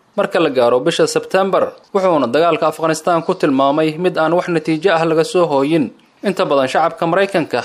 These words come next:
ayaa taageeray go'aanka Biden, waxayna doonayaan in la soo afjaro duulaanka daba dheeraaday ee ay ciidamadoodu ku joogaan waddanka Afghanistan labaatan sano, kaas oo aan wax natiijo ah laga gaarin.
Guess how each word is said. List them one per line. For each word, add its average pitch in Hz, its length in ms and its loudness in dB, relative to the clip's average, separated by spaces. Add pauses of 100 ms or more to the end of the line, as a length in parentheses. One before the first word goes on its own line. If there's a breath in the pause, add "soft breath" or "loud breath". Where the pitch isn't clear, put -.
(140)
ayaa 170 240 2
taageeray 156 480 0
go'aanka 165 400 2
Biden, 180 380 2 (280)
waxayna 190 340 0
doonayaan 170 520 2
in 156 160 -2
la 165 40 0
soo 165 200 0
afjaro 151 480 2
duulaanka 165 480 0
daba 175 240 0
dheeraaday 139 460 2 (100)
ee 160 240 2
ay - 80 2
ciidamadoodu 165 560 2
ku 190 80 -6
joogaan 165 400 2
waddanka 170 400 0
Afghanistan 160 560 0
labaatan 160 400 2
sano, 151 300 2 (260)
kaas 156 320 2
oo 151 160 2
aan 156 160 2
wax 170 160 -2
natiijo 160 400 0
ah 175 80 -2
laga 160 240 2
gaarin. 139 520 0